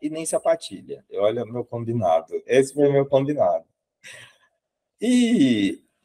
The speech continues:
eu fui fazer um P A D D, na época foi a Érica Ne-, Naves, que foi minha, minha primeira partner, né, de, de dança.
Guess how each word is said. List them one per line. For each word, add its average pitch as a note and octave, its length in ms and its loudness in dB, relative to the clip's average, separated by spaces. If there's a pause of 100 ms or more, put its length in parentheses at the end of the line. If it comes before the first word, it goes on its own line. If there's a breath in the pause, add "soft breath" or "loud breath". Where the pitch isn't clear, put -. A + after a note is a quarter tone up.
(140)
eu F3 280 6
fui A2 420 -2
fazer A#2 260 2
um G2+ 80 0
P G2+ 100 0
A - 20 -4
D F2 160 -6
D, A#2+ 760 -4
na F2+ 180 -2
época G2 720 0
foi F#2+ 180 2
a F2+ 160 8
Érica G#2+ 320 4
Ne-, D#2 400 -4
Naves, D#2+ 840 -6
que - 100 -20
foi F2 220 -6
minha, F2+ 360 0
minha F#2+ 220 -2
primeira F#2 380 0
partner, F#2 640 2
né, A#2+ 280 0
de, F2 220 -14
de E2+ 180 -20
dança. B2+ 680 0